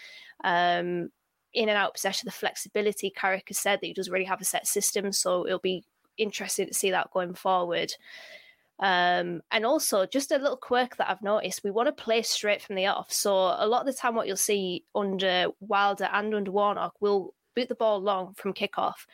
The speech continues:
I noticed against Preston second half, played it along the floor. Played it along the floor. We wanna play straight away. We wanna play immediately. So there's little things that I'm picking up on that,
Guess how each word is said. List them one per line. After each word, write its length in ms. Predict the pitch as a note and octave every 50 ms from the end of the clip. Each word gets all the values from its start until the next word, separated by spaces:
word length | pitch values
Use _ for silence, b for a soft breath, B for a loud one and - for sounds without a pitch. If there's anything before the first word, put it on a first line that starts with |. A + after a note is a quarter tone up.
| B B B B B
I 80 | G#3+
noticed 380 | G#3+ A3+ B3 B3+ B3 A#3+ - -
against 280 | G#3 G#3+ - - -
Preston 380 | - A3 G#3+ G#3 - - G3 F3+
second 380 | F#3 - - F#3+ F#3+ - - F#3+
half, 360 | F#3+ F#3+ F3+ F#3 F#3+ - - _ - -
played 240 | - - A#3 A#3
it 60 | - -
along 180 | G3 F#3 -
the 60 | - -
floor. 320 | - - F#3+ F3+ - F#3 - b b b b b b b
Played 240 | - A#3+ A#3+ A#3 A#3
it 60 | G#3
along 260 | - G#3+ A3 A3+ A#3
the 60 | A3 G#3+
floor. 340 | - - G3 F#3 F3+ F#3
We 120 | F3+ F3+ F#3
wanna 200 | F#3+ F#3 F#3 F3 _ _ -
play 440 | - - G#3+ G3 F#3+ G3 G3 - - -
straight 640 | - - - - - - - F#3+ G3 F#3+ F#3 -
away. 280 | - F3 F3 F3 F3 E3+
We 80 | F3
wanna 160 | F3+ F#3 F#3
play 220 | F#3 - - F#3 F3+
immediately. 680 | F3+ F3 F3 F3+ F3 F3+ F3+ - - - - - -
So 380 | - - - - - - - - B B B B B B
there's 140 | - G3+ -
little 160 | B3+ - A#3
things 480 | - - A#3+ A3 G#3 G3+ F#3+ F#3 - -
that 200 | - F#3+ - G3
I'm 140 | F#3+ F#3+
picking 340 | - - - G3 - - G3+
up 200 | F#3 F3+ - -
on 220 | F#3+ F3+ F3+ F#3 F#3
that, 180 | F#3 F#3 -